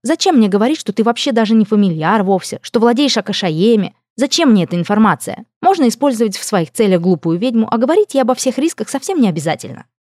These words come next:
С каждым сказанным мною словом мне становилось все муторнее на душе от осознания того, что я права. «Я хотел тебя оградить от всего», возразил вредный писец. «Ты бы помогла мне завершить дела, и я вернулся бы в мир предков, а ты продолжила бы свою жизнь обычной ведьмочки.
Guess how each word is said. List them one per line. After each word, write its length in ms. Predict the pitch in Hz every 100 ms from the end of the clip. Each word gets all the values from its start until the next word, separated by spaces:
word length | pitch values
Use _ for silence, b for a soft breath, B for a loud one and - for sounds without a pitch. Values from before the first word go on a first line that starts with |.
| _
С 60 | -
каждым 340 | 208 190 175
сказанным 520 | 165 - 175 170 165 170
мною 220 | 175 170
словом 380 | - 233 214 202
мне 100 | 214
становилось 560 | 208 208 202 196 180
все 160 | - 190
муторнее 480 | 196 196 160 156 151
на 140 | 156
душе 380 | 170 170 220 180
от 180 | 170 -
осознания 500 | - 170 180 170 156
того, 260 | 160 156
что 160 | 147 156
я 120 | 151
права. 420 | 139 160 156 143 - _ _ _ _ _ _ _
«Я 180 | 180 170
хотел 460 | - 180 - 226
тебя 260 | 208 156 160
оградить 460 | 151 180 180 208 170
от 80 | 139
всего», 520 | - 180 180 156 - -
возразил 420 | 175 180 175 160
вредный 360 | 170 160 147
писец. 440 | 139 196 180 - - _ _ _ _
«Ты 100 | 180
бы 80 | 196
помогла 420 | 214 208 208 240
мне 140 | 240 185
завершить 380 | 180 180 220
дела, 300 | 180 208 226
и 60 | 214
я 100 | 185
вернулся 440 | 196 220 240 -
бы 80 | 165
в 60 | 175
мир 180 | 220 202
предков, 480 | 190 214 202 143
а 80 | 151
ты 120 | 254
продолжила 500 | 233 180 196 233 196
бы 100 | 170
свою 220 | 170 185 185
жизнь 200 | 220 185
обычной 400 | 165 208 - 185
ведьмочки. 540 | 196 170 147 - -